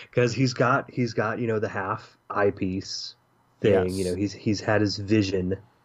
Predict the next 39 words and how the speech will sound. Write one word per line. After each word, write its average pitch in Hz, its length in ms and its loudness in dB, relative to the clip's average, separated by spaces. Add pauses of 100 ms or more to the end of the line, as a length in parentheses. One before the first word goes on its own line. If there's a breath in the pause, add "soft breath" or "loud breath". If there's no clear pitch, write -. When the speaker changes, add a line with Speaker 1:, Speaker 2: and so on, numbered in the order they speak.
(100)
Speaker 1:
upgraded. 92 640 0
He's 104 280 0
basically 107 600 2
got 98 180 2
an 95 100 -2
arm 95 320 -2
that's 95 240 0
a 113 40 4
weapon. 95 600 -2 (320)
Speaker 2:
And 123 160 2
his 123 260 2
other 156 280 6
arm 107 540 2 (120)
is 107 320 -2
modified 104 600 0
as 92 160 -6
well. 107 300 0
I 92 60 -2
mean, 104 140 -6
we 101 100 -4
don't 107 180 -2
really 101 220 -4
get 90 220 -8
to 85 100 -18
see 127 320 -4
it, 90 160 -6
but 95 180 -2
it 90 140 -4
is, 87 520 -8 (440 soft breath)
he, 131 340 2
he 135 240 0
is 95 300 0
really 98 320 0
not 101 400 -2 (180)
all 95 220 0
that 87 260 -2 (240)
human-y 90 640 -4 (120)
or 101 380 0
alien 101 640 -2